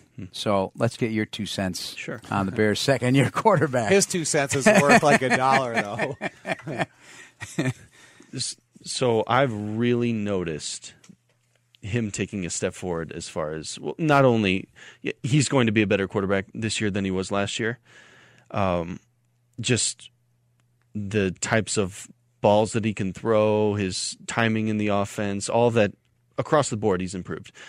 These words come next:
Speaker 1: But what I've really noticed is his understanding that this is my team and that I'm going to lead it with this perfectionistic,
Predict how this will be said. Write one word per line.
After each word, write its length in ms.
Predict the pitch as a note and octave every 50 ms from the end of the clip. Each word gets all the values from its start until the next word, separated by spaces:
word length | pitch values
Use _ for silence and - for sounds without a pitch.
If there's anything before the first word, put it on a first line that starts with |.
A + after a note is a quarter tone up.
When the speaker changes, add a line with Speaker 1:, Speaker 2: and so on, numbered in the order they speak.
| - - _
Speaker 1:
But 140 | - B2+ G#2
what 140 | A2+ B2+ A#2+
I've 120 | A2 G2+ A2
really 320 | A2 A#2+ C3 C3 B2+ B2+
noticed 380 | A#2 A2 A2 G2+ G2+ G2 - A2+
is 120 | G2 -
his 320 | G#2+ G2 F#2 - - - _ _ _ _ _ _ _ _ _ _ _ _ _ _ -
understanding 880 | A2+ A2+ A2 A2 G#2+ - - - G#2 G2+ G2 F#2+ F2+ F2 E2 E2+ E2
that 180 | E2 D#2+ D#2 - _ _ _ -
this 440 | F#2+ G2 F#2 F#2 A2 G2+ G2 -
is 120 | G#2 F2+ F#2+
my 180 | F#2+ F2+ F#2
team 340 | F2+ - A2 G#2+ A2 A#2 A#2+ - - -
and 160 | E2+ E2 E2 E2
that 160 | E2 D#2+ - - _ _ -
I'm 300 | F#2 F#2 F#2 F#2+ F#2+ F#2+
going 300 | F#2+ G2 F2+ F2+ F#2 F2+
to 260 | - - F#2+ F2 F2 E2
lead 280 | E2 F2 G2+ F#2 F2 F2
it 140 | F#2+ - _ _ _ _ - - - _ _ -
with 340 | G2 G2 F2 - - - -
this 460 | F#2 F2 E2+ - - - - - - _ _ _ _ _
perfectionistic, 920 | - B2 G#2+ - A2 G2 - - A2+ G2+ G2 G2 - - - G2+ F#2 -